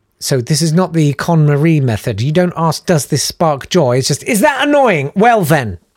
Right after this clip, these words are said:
that's it." Three pennies that have been gathering dust on the counter waiting to be put into a coin jar, a set of cake decorating tips that you've used once but are taking up half a drawer. Don't think about it, throw them in. You do ten minutes of this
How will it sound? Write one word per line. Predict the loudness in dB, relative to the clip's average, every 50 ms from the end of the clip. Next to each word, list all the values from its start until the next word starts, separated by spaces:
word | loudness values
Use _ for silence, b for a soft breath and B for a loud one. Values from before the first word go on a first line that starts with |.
| _ _ _ _ _ -20 B B B B B B B B _ _ -8
that's | -8 -8 -6 -4 -4
it." | -4 -4 -4 -6 -10 -10 -12 B B B B B B B B B B B B B B B B B B B B B B B B B
Three | -8 -4 -4 -4
pennies | -2 -2 0 0 0 0 0 -2
that | -4
have | -2 -2
been | -2 -2
gathering | -2 -2 -2 0 0 0 0
dust | 0 -2 -4 -4 -4
on | -4 -4
the | -2
counter | -2 -2 -2 -2 -2 -2
waiting | -2 -2 -2 -2 -2
to | -2 -2
be | -4 -4
put | -6 -4 -4
into | -4 -2 -2 -4 -6
a |
coin | -6 -8 -4 -2 0 0 0 0 0
jar, | 0 0 0 0 0 -4 -4
a | -6
set | -6 -4 -2 -4
of | -4 -4 -8
cake | -6 -6 -6 -6 -6 -4
decorating | -4 -4 -4 -2 0 0 0 0 0 -4 -4
tips | -2 -4 -6 -6 -6
that | -10 -6 -2
you've | -2 0 0 0
used | 0 0 0 0 -2 -2 -4
once | -4 -2 -2 -4 -4
but | -4 -4 -4
are | -4
taking | -2 -2 -2 -2 -2 -4
up | -4 -4 -6
half | -4 -4 -4 -4 -4 -4
a | -6
drawer. | -6 -4 -2 -2 0 0 0 0
Don't | 0 0 0 0 -2
think | -2 -2 -2 -2 -2
about | -4 -4 -2 -4 -4 -4
it, | -6 -6
throw | -6 -2 0 2 2 4
them | 4 4 2
in. | 2 2 0 0 -2 -6 _ _ _ _ _ _ _ _ _ _ _ _ _ _ _ _ _ _ _ _ _ _ _ _ _ _ _ _ _ _ _ _ _ _ _
You | -12 -10
do | -8 -8 -8
ten | -8 -8 -4 -2 0 2 2 2 0 0 0
minutes | 0 2 2 0 -2 -6 -10 -8 -8
of | -8 -8 -8
this | -10 -8 -6 -6 -6 -6 -8 -10